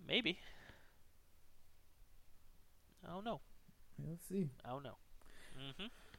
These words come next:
Speaker 2: We'll see. After this week, it'll, we'll, we'll have a better idea of what this team has become. Yeah.
Speaker 1: That's right. So,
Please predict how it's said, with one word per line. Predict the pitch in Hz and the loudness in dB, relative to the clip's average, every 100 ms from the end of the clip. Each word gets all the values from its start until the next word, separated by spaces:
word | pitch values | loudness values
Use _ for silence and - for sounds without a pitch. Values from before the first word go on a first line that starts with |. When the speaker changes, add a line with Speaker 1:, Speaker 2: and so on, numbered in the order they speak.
| - - - | -14 -12 8
Speaker 2:
We'll | 190 208 | 12 12
see. | 190 175 | 12 12
After | 254 294 | 12 12
this | 262 254 220 | 10 8 10
week, | 208 202 - - | 10 10 8 8
it'll, | 180 180 160 143 - 180 | 12 12 10 6 -2 4
we'll, | 175 160 127 | 8 8 8
we'll | 156 156 | 8 10
have | 156 139 | 10 8
a | |
better | 127 131 123 | 10 12 12
idea | 110 110 104 | 10 8 6
of | 104 | 6
what | 117 - | 4 4
this | 110 | 0
team | - 131 110 92 - - | 2 6 6 4 -2 0
has | 123 110 | 2 2
become. | - 120 123 101 90 - - - - - - - - - - - 233 - - 104 | 0 4 6 6 2 -6 -12 -14 -14 -14 -14 -14 -16 -14 -16 -16 -16 -14 -4 -2
Yeah. | 98 113 98 | -2 -6 -8
Speaker 1:
That's | 101 - | -8 -4
right. | 107 98 - - - - - - - - - - - | -4 -6 -10 -18 -18 -18 -14 -12 -12 -14 -16 -14 2
So, | - 120 117 | 10 10 10